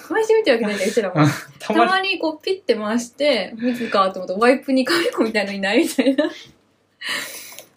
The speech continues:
Speaker 1: 感じで。昨日も、あ、昨日とか言ってあれだけど、ケンミンショーにも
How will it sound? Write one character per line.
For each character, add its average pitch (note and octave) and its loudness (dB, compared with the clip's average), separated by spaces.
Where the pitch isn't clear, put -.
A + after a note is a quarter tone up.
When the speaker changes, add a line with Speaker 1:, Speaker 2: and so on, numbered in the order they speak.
Speaker 1:
感 G3+ -6
じ F#3 -10
で。 F3+ -6
昨 E4 0
日 F4 0
も、 C#4 0
あ、 A3 -6
昨 B3+ 0
日 B3+ 2
と - -2
か A3 -10
言 F#3+ -4
っ F#3+ -12
て F#3 -8
あ F3+ -6
れ F3+ -4
だ F3+ -8
け F3 -4
ど、 - -12
ケ C#4 0
ン B3+ 6
ミ C4+ 4
ン C4 2
シ B3 -4
ョ G3 -4
ー F#3 -6
に F#3 -10
も G3 -10